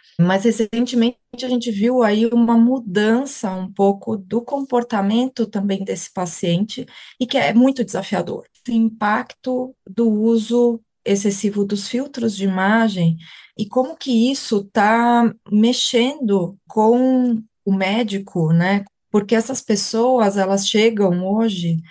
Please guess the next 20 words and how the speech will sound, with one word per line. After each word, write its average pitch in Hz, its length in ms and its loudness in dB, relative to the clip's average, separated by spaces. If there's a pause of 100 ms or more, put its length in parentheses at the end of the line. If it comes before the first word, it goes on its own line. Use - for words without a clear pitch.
(140)
com 226 180 4
aquela 226 300 0
coisa, 208 420 0
"Ah, 233 100 2
eu 233 80 4
quero 247 280 -4
ficar 240 340 -4
igual 226 220 2
ao 254 80 2
filtro 269 500 -8
que 240 140 0
eu, 220 80 0
que - 180 -4
eu 214 60 0
vejo 220 240 2
no 220 80 6
Instagram." 202 480 0 (280)
E 226 140 2
isso - 180 -4
tem 311 380 -4